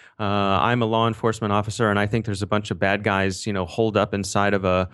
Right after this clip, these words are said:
a particular, uh, a h-, a home or a business or something like that. I can, I can pull up outside with my Stingray device, and the Stingray device pretends to be a cell phone tower.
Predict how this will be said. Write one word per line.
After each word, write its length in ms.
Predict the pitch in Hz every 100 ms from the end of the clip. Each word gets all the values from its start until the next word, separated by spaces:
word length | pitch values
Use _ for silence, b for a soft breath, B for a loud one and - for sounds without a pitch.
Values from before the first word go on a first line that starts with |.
| B B
a 60 | -
particular, 720 | 87 - - 113 98 95 95
uh, 240 | 90 90 87
a 300 | - 82 -
h-, 180 | - -
a 180 | -
home 380 | - 151 160 151
or 140 | 113 92
a 60 |
business 380 | 98 147 147 143
or 60 | 110
something 260 | 127 123
like 140 | 117 110
that. 180 | 117
I 120 | 107 127
can, 260 | 123 101 B B B
I 120 | 131
can 100 | 127
pull 240 | - 147
up 100 | 143
outside 440 | 135 123 - 131 123
with 100 | 120
my 100 | 110
Stingray 440 | - 131 131 120
device, 500 | 113 110 120 127 -
and 240 | 82 101 101
the 60 |
Stingray 360 | 98 - 127 113
device 300 | 104 110 117
pretends 480 | - - 135 143 -
to 80 |
be 160 | 123 117
a 60 | 107
cell 260 | - 117
phone 260 | 120 107 101
tower. 400 | 110 95 104